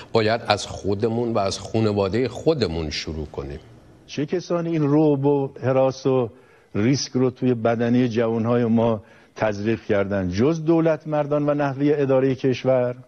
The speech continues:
Speaker 2: ما اگر راست می-، می‌گیم در مبارزه با فساد، از خودمون، خانوادهٔ خودمون، فامیل خودمون، از رأس دولت گرفته تا بدنه باید این کار رو انجام بدیم.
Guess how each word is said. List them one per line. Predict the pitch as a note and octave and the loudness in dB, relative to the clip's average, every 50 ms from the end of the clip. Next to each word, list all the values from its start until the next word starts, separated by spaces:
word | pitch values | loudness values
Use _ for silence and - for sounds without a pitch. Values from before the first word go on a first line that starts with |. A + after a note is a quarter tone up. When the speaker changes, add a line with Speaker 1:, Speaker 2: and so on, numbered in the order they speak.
| _ _ _ _ _ _ - | _ _ _ _ _ _ 0
Speaker 2:
ما | - - G3 | 2 2 2
اگر | F#3 F#3 F#3 F3 | 2 2 0 2
راست | E3 E3 F3 G3 F#3 - - | 2 2 0 0 0 -2 -6
می-، | F3 D#3+ - - - | -8 -8 -8 -8 -4
می‌گیم | D#3+ D3 D3 D3 D#3 D3+ | -2 -2 0 0 0 2
در | C#3+ D3+ D3 C#3 C3 - _ _ _ _ _ | 2 0 0 -2 -4 -10 _ _ _ _ _
مبارزه | - D3 C#3+ C#3 D3 D3 D3 C#3+ C#3 D3 | -2 0 2 2 2 2 2 0 0 0
با | D3 C#3+ D3 C#3 | 2 2 0 0
فساد، | C3 - D3+ C#3 - F3 F3 E3+ | 0 -2 -2 -2 0 0 0 0
از | E3 D3+ C#3 B2+ | 0 -2 -2 -4
خودمون، | - - - D#3+ F#3 E3+ F3 D#3 C#3 C3 A#2+ | -6 -4 -2 0 0 2 2 0 0 -2 -2
خانوادهٔ | - - C#3 C3+ C#3 C#3+ C3+ C#3+ C#3 D3+ F3 D#3+ | -2 -2 -2 0 0 2 0 0 2 2 0 0
خودمون، | - - E3+ E3+ D3 D3 B2+ C3 B2 A#2 | 0 0 -2 0 0 0 0 0 0 -2
فامیل | A2 - C3+ C3+ C#3 D3+ E3 F3+ F3+ | -2 0 0 0 0 0 0 0 -2
خودمون، | D#3+ - - F3+ E3+ E3 D3+ C3 A#2+ A2+ F#2+ E2+ - - - - - - - | -2 0 0 0 0 2 0 0 0 -2 -4 -6 -12 -20 -20 -20 -16 -8 -4
از | C#3+ D3 C#3+ C3+ | -2 -2 0 0
رأس | C#3+ C#3+ D#3 F3 F#3 F#3+ F3+ - | 0 0 0 0 0 -2 -2 -4
دولت | F3+ E3 D#3+ E3+ E3 E3 E3 F3 F3 E3 D#3+ | -2 0 2 2 2 4 2 2 0 0 -2
گرفته | D#3+ E3 D#3 D#3+ C#3+ - - E3+ E3 D3+ A#2+ - - - - _ _ - | -2 0 0 0 -2 -2 0 0 2 2 0 -2 -6 -16 -20 _ _ -4
تا | - D#3+ D3 | -2 0 0
بدنه | C#3+ C#3 D3 D#3 D3+ D#3 D#3+ E3+ G3 | 0 0 0 0 0 0 -2 -2 0
باید | G3 F#3+ F#3+ F#3+ F3 | 0 0 0 0 0
این | F3+ D#3+ | -2 -2
کار | D#3 D#3 D#3 | -2 0 0
رو | D3+ | 0
انجام | C3+ C3 B2 A2+ A#2+ A#2+ A2+ G#2+ | 0 0 0 0 0 0 0 0
بدیم. | G2 G2 F#2+ F2+ D#2 | -2 -4 -4 -6 -8